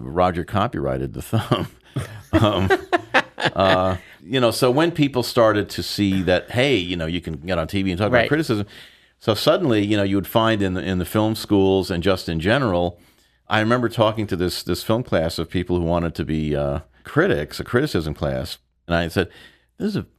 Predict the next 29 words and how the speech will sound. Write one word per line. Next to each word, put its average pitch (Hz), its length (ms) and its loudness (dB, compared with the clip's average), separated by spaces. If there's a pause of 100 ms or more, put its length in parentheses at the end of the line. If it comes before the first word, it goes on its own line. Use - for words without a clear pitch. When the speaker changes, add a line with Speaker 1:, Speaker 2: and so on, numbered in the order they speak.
Speaker 1:
awfully 110 320 2
photogenic 95 800 0
class," 110 640 -2 (120)
<laughs> 123 100 -6
you 175 160 4
know, 127 240 2
and 143 140 2
I 123 60 2
said, 240 160 4
"Oh, 165 160 0 (360)
oh, 165 220 4
I 233 140 4
know 175 200 6
why 101 300 6
that 95 240 6
is." 139 460 2 (140)
Speaker 2:
<laughs> - 120 -6
Right, 123 280 4
Speaker 1:
You 233 80 4
know, 127 140 2
Speaker 2:
'cause 131 200 4
they, 127 120 2
they 120 260 0
don't 123 160 0
Speaker 1:
they 123 80 8
Speaker 2:
think 120 120 4
Speaker 1:
want 127 120 2
Speaker 2:
of 117 60 -8
the 120 280 2